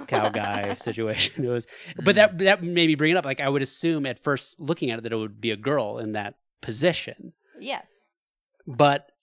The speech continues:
Speaker 1: I was, I wanted to throw the question out to all my gay listeners.
Speaker 2: <laughs>
Speaker 1: Um, <laughs> is that a position that you guys do? Like, if it was, uh,
Speaker 3: <laughs>
Speaker 1: if sitting on a, it was a fold-out chair,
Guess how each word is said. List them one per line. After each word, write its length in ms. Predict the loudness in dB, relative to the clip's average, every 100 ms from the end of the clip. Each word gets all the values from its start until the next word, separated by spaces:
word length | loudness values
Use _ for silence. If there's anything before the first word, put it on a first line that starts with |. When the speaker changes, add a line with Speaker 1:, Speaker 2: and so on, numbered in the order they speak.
| 0
Speaker 1:
I 120 | 2
was, 240 | 2 -4
I 140 | -2 0
wanted 300 | 0 -2 0
to 300 | 0 0 -2 -8
throw 260 | -8 0 2
the 100 | 2
question 340 | 2 2 2
out 140 | 0 2
to 80 |
all 100 | 2
my 140 | 4 4
gay 260 | 4 2
listeners. 680 | 4 2 0 -4 -4 -6 -8 -10
Speaker 2:
<laughs> 80 | -4
Speaker 1:
Um, 460 | 0 2 2 0 -4 -6 -8
<laughs> 280 | -8 _ -2
is 160 | 0
that 160 | 6 6
a 60 | 4
position 520 | 2 2 2 4 4
that 200 | 8 6
you 60 | 4
guys 440 | 4 4 6 2 -6 -16 -16 -8
do? 560 | 2 2 4 2 0 -4 -8 -12 -20 _ 0
Like, 240 | 4 4
if 160 | 2 0
it 80 | -2
was, 400 | 2 2 2 2
uh, 400 | 2 2 0 -6 -16 -20 _ _
Speaker 3:
<laughs> 460 | -20 _ _ _
Speaker 1:
if 160 | -4 -2
sitting 340 | 2 4 4
on 140 | 4 2
a, 60 | 0 0
it 80 |
was 120 | 0 0
a 40 |
fold-out 580 | 2 4 6 4 2 -2
chair, 380 | -2 -2 -2